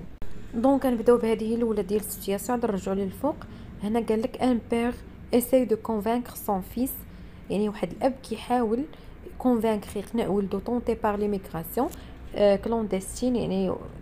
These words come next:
كيحاول انه يحرق، يعني هاجر هجره، آه، يعني سريه غير شرعيه،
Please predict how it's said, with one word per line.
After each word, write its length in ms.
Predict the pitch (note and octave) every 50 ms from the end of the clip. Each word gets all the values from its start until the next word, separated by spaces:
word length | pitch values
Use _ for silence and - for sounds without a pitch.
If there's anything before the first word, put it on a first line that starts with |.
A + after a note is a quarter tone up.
| - -
كيحاول 360 | - - - - A#3 A3+ A3
انه 360 | - - G3+ G3 G3 G3 F#3
يحرق، 300 | F#3 F#3 - - C4+ C4+ B3 - - - - - - - - -
يعني 200 | F3+ G3 G3 F#3+
هاجر 340 | F#3+ G#3 G3+ G3 F#3+ G3+
هجره، 480 | F#3 F#3+ G3 F#3+ F3+ F3+ F3 E3+ E3 - - - - - - - - - - -
آه، 360 | - F3+ F3+ E3+ E3 E3 E3 E3 - - - - - - - - -
يعني 340 | A#3 A#3+ C4 C4 B3+ - -
سريه 560 | - - A3 F4+ B3 A3 G#3+ G3+ G#3 A#3 B3+
غير 140 | A3+ G#3+ G3+
شرعيه، 560 | - - F#3+ E3+ D#3 E3 E3+ G3+ A#3 D#4 F#4